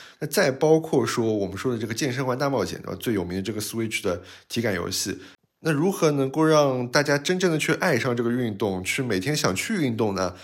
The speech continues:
那它其实有一个非常有趣的一个闯关模式，对吧？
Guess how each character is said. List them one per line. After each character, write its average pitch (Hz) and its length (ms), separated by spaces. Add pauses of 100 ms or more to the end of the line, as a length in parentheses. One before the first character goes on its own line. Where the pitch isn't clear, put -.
(160)
那 120 100
它 135 240
其 - 320
实 123 240
有 101 220
一 92 80
个 107 260
非 170 240
常 120 180
有 98 160
趣 104 220
的 110 80
一 101 120
个 98 280
闯 92 240
关 156 180
模 123 180
式， - 180
对 - 160
吧？ - 120